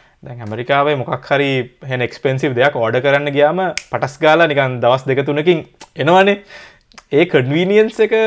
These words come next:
ලංකාවේ නෑනේ. සමහරට මේ ඒක ඕඩර් කරන්නත් බැහැ. මොකක් හරි ලොකු ටැක්ස් එකක් තියෙනවා. මොකක් හරි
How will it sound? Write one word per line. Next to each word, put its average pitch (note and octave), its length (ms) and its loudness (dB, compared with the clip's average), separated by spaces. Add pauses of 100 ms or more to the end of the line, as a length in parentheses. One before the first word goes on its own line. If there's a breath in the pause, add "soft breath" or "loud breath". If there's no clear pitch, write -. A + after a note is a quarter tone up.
(340)
ලංකාවේ C#3 480 -6
නෑනේ. C#3+ 360 -4 (140)
සමහරට C3 400 -2
මේ A#2+ 300 -4
ඒක C3+ 160 -8
ඕඩර් C3 260 0
කරන්නත් F3 500 -2
බැහැ. A2 260 -10
මොකක් A#2+ 280 -12
හරි C#3+ 160 0
ලොකු A#2+ 280 -4 (500 loud breath)
ටැක්ස් - 360 -6
එකක් C#3 260 -2
තියෙනවා. C3 640 -4
මොකක් A#2 340 -8
හරි A#2 240 -4